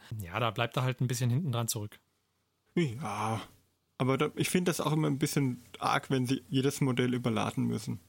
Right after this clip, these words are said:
Speaker 2: Das find ich ganz gut so.
Speaker 1: Ich find, ich find auch nicht, dass die neueren irgendwie überladen sind, aber man, man sieht ihnen mehr an, dass sie halt aus einer Armee herausstechen. Und das würde für ihn bei neueren Modellen im Moment nicht zutreffen, also für dieses Modell.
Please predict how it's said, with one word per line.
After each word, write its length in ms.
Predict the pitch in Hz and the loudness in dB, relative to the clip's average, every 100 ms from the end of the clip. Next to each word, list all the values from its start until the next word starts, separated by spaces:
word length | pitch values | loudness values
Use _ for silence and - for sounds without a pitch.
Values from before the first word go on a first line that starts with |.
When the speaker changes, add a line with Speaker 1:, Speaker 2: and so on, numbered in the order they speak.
| _ _ - | _ _ -12
Speaker 2:
Das 140 | 135 | -10
find 200 | - 151 | -2 0
ich 60 | 147 | 2
ganz 200 | 151 139 | 0 0
gut 160 | 143 - | -2 -2
so. 180 | 120 107 _ - 127 | -6 -8 _ -4 -2
Speaker 1:
Ich 120 | 127 | 2
find, 220 | 151 160 | 2 2
ich 100 | 156 | 0
find 160 | - 143 | 0 2
auch 60 | 135 | 2
nicht, 160 | 135 | 2
dass 120 | 135 - | -2 -2
die 180 | 139 131 | 0 2
neueren 440 | 131 135 127 139 | 2 2 2 0
irgendwie 240 | 131 123 131 | 0 -2 -2
überladen 480 | 120 117 120 180 | -2 0 0 2
sind, 120 | 175 139 | 2 2
aber 160 | 120 | 2
man, 460 | 127 127 127 131 165 - | 2 4 4 2 -2 -6
man 240 | - 131 127 | -2 2 2
sieht 240 | 131 170 | 0 0
ihnen 300 | 170 160 147 | 2 4 4
mehr 240 | 139 147 147 | 4 2 2
an, 180 | 151 | 2
dass 160 | 151 135 | 2 0
sie 100 | 139 | 0
halt 120 | 123 | -2
aus 220 | 131 127 - | -2 -2 0
einer 240 | 131 131 | 0 0
Armee 240 | 135 123 131 | 0 0 0
herausstechen. 720 | 127 120 127 - 120 110 107 | 0 0 -2 -2 -4 -4 -6
Und 100 | - 117 | -4 -2
das 260 | 117 - - | -2 -4 -6
würde 320 | - 127 147 143 | 0 2 2 2
für 140 | 143 | 0
ihn 240 | 160 180 | 2 2
bei 160 | 160 143 | 4 4
neueren 340 | 135 156 156 151 | 4 2 2 2
Modellen 440 | 143 139 139 151 | 2 2 2 0
im 60 | 131 | 0
Moment 280 | 131 139 | 2 0
nicht 180 | 131 123 | -2 -4
zutreffen, 460 | - 120 - 104 104 | -6 -8 -8 -10 -10
also 160 | 98 104 | -12 -12
für 120 | 120 | -8
dieses 300 | 110 110 107 | -6 -6 -6
Modell. 320 | 107 98 98 | -8 -8 -10